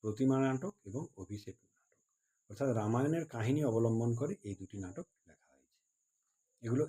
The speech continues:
এক নাম্বার, দু নাম্বারের প্রশ্ন আসে। মহাভারত অবলম্বনে কতগুলো নাটক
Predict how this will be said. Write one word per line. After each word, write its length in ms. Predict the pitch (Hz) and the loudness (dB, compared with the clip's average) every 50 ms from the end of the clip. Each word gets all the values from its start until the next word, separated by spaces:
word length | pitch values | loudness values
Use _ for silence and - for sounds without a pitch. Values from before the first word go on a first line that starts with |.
| 131 117 | 0 -4
এক 60 | 104 107 | -2 -2
নাম্বার, 260 | 113 113 117 120 117 | 0 0 2 0 0
দু 120 | 107 104 101 | 0 -2 -2
নাম্বারের 400 | 98 98 104 113 120 165 208 233 - _ _ _ _ _ _ _ _ _ | -2 -2 -2 -2 -2 -4 -4 -8 -10 _ _ _ _ _ _ _ _ _
প্রশ্ন 220 | - 95 - - - 113 | -16 -16 -14 -12 -12 -12
আসে। 240 | 101 - - - _ _ _ _ _ _ _ _ _ _ _ _ _ _ _ _ _ _ _ _ _ | -12 -12 -14 -18 _ _ _ _ _ _ _ _ _ _ _ _ _ _ _ _ _ _ _ _ _
মহাভারত 760 | 107 113 117 113 143 160 165 160 156 135 151 160 175 180 180 - - _ 123 | 0 2 4 4 6 6 6 4 4 4 4 6 8 6 6 4 -2 _ 0
অবলম্বনে 600 | 117 127 135 143 151 147 131 107 101 101 113 160 220 - _ _ _ _ _ _ _ _ _ _ _ _ _ _ _ _ _ _ _ _ _ - | 4 6 6 6 6 6 6 4 4 2 0 0 -2 -6 _ _ _ _ _ _ _ _ _ _ _ _ _ _ _ _ _ _ _ _ _ -4
কতগুলো 380 | 117 117 - 120 120 127 139 135 | -2 -2 0 2 4 4 6 6
নাটক 380 | 123 110 104 - - 170 208 | 4 4 2 0 -2 -4 -6